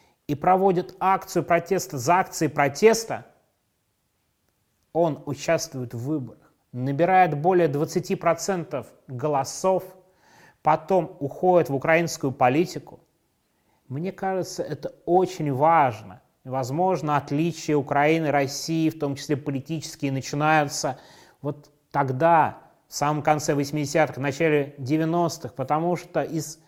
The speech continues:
российских диссидентов никто по-настоящему политикой, вот именно политикой в мейнстриме, так и не занялся. Академик Сахаров умирает,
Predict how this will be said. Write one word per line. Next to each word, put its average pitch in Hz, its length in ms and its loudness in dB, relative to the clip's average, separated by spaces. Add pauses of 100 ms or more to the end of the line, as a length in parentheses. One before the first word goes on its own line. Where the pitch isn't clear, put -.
(320)
российских 170 720 0
диссидентов 143 840 0 (480)
никто 165 880 0
по-настоящему 160 720 0
политикой, 151 920 0 (420)
вот 131 200 -4
именно 151 480 0 (220)
политикой 160 600 4
в 135 40 0
мейнстриме, 147 800 0 (460)
так 165 260 2
и 151 80 -2
не 147 140 -2
занялся. 147 720 0 (580)
Академик 123 480 -4
Сахаров 113 500 -4
умирает, 202 720 2